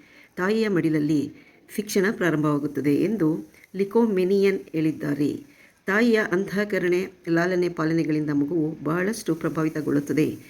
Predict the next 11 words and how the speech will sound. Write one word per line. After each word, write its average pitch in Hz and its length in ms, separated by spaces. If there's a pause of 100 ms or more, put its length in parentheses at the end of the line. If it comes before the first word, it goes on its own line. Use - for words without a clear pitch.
(220)
ಒಳ್ಳೆಯ 214 280
ಮನೆ 175 280
ಪ್ರೀತಿ, 170 440
ಸಹಕಾರ, 160 420 (160)
ಸೇವೆ, 160 280
ತ್ಯಾಗ, 156 400
ಬುದ್ಧಿ 156 460 (360)
ಮುಂತಾದ 175 320
ಸದ್ಗುಣಗಳ 170 680
ನೆಲೆ 160 400 (140)
ಬೀಡಾಗಿರುತ್ತದೆ. 143 880